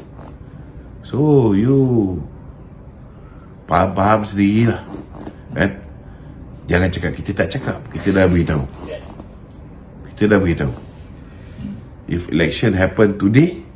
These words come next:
<clears throat> we are finished.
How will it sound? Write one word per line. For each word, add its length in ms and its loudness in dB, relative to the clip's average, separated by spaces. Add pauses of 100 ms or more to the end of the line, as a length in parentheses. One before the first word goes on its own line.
(300)
<clears throat> 440 -6
we 320 0
are 320 0 (720)
finished. 560 -4